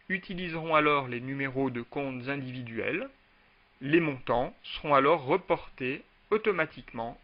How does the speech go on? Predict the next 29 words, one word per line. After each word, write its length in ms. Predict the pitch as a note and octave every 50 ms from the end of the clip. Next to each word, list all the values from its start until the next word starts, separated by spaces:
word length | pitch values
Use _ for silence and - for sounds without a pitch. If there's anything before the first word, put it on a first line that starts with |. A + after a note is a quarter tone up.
| _
dans 120 | C3 C#3 C#3
le 140 | C#3 C3+ C3+
compte 260 | - G3+ G3+ G3+ G3
individuel 680 | F3+ D#3+ C#3+ C#3+ C#3 C#3+ C3+ C3 C3+ C3+ C3 B2+ B2+ -
concerné 680 | - A#2+ A#2 - - A#2+ G#2+ A#2 A#2+ B2+ D3+ G3 G#3+ - - _ _
et 100 | - G#3
dans 200 | G3 D#3+ E3+ E3
le 100 | D3+ C#3+
compte 340 | C3+ - - C#3 D#3 E3+ - -
collectif 600 | - D#3 C3+ B2 - - - - B2 C#3 - - - - - - - - - _ _ _ _ -
dont 180 | C3 D3+ E3+ F3 - -
il 160 | - F#3 D#3
dépend. 320 | D#3 D#3+ D#3 - - - - _ _ - - - - - _ _ _ _ _ _ _ _ _ _ _ - - _ _ _ - - _ _ _ _ _ -
Rappelons 640 | A#2+ G#2+ B2+ D3 D3+ - - D#3+ D#3+ D3+ C#3+ B2+ A#2+ _ _ _ _ _ _ _ -
au 100 | F3+ G3
niveau 280 | G3 G3 F3+ F3 F3
du 100 | D3+ C3+
vocabulaire 840 | B2+ C3 C3 - C3+ A#2 A2+ A2 A2 G#2+ A2 A#2+ C3+ E3+ G#3 B3 C#4 D4 _ _ _ _ _ _ _ _ _ _ _ _ _ -
qu'un 160 | - F3+ F#3
compte 260 | F#3 G3 G3 F#3+ F3+ -
collectif 840 | - E3+ D#3+ D#3 D#3 - - - E3 D#3 D3 - - - - - - _
regroupe 560 | B2 A2+ C3+ C#3+ C#3+ C3+ B2 C#3+ D3 C#3 -
les 160 | C3 B2 B2+
tiers 320 | B2+ - - D3 C3+ B2+ B2
de 100 | A#2 A2+
même 240 | A2 G#2+ G#2+ A#2 B2+
nature, 480 | C#3 D3 - - - A#3 C4+ D#4 C#4
par 180 | - - G#2+ G#2+
exemple 540 | A2 A2+ A2+ C3 C#3+ C#3+ C3 B2 - -